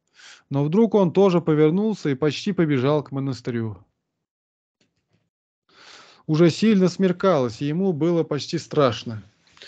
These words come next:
Что-то нарастало в нём новое, но что, он не мог бы дать ответа, на что он не мог бы дать ответа. Поднялся опять, как вчера, ветер,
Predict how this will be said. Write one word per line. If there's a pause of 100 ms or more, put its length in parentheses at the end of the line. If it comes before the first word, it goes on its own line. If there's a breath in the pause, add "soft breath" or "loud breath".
(160 loud breath)
Что-то
нарастало
в
нём
новое, (360)
но
что, (140)
он
не
мог
бы
дать
ответа, (100)
на
что
он
не
мог
бы
дать
ответа. (1500 soft breath)
Поднялся
опять, (100)
как
вчера,
ветер,